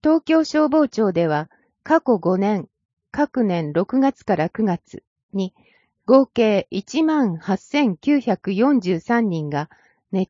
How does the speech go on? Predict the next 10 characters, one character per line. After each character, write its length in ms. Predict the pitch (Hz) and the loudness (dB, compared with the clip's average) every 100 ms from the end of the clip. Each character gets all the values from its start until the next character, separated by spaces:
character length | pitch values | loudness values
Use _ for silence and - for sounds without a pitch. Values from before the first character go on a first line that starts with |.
| - | -2
中 180 | 262 233 | -2 -2
症、 460 | - 214 185 - _ _ _ _ | -2 -2 -2 -4 _ _ _ _
疑 420 | 175 - 240 233 | -4 0 0 2
い 100 | 220 | 0
を 60 | 196 | -2
含 260 | - - 175 | -4 -8 -6
む、 200 | 127 - _ _ _ | -8 -12 _ _ _
に 140 | 190 202 | -2 0
よ 120 | 185 | 0
り、 180 | 196 | -4